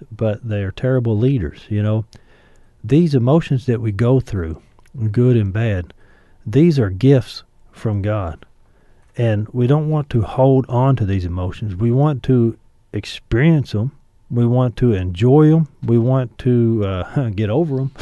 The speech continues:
<laughs> You know, the, the bad ones, of course. But each one of these are there for us.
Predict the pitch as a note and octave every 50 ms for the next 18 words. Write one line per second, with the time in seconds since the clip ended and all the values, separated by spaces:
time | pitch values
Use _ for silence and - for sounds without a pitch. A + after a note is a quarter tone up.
0 | - - F#3+ E3 - - G#3 - - - F#3+ F3 - - C3 D3 C3+ B2 B2 B2+
1 | B2+ A2 C3 C#3 B2+ A#2+ A2+ G#2+ A2 G#2 G2+ A2 G#2 A2 B2 D3 E3 D3 B2 A#2+
2 | C3 B2 A#2+ G#2+ - - A2+ C3+ C#3 - - - - - - - - - - -
3 | - _ - - - A2 A#2+ B2+ D#3 C#3+ E3 E3+ - - - G#2+ A2+ D3 F3 F#3
4 | E3 B2+ G2 G2+ F#2+ F2+ F2 F2+ F#2+ - - _ _ - - _ _ _ - -
5 | A2 A#2 A2+ G#2+ B2 C#3 C#3 B2 G#2+ G2 - _ - _ _ _ _ - - -
6 | B2 A2 F#2+ - B2+ A#2+ G#2+ D#2 - - - -